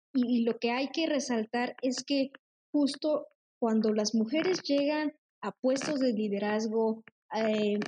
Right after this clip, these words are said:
en la sociedad civil, en lo, en la sociedad, eh,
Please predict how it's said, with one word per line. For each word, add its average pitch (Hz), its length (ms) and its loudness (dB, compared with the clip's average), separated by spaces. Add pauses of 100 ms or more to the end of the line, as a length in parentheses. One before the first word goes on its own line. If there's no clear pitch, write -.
en 240 140 2
la 220 80 2
sociedad 226 400 0
civil, 226 680 0 (260)
en 240 280 4
lo, 226 100 4
en 226 280 2
la 233 100 2
sociedad, 226 560 0
eh, 220 380 2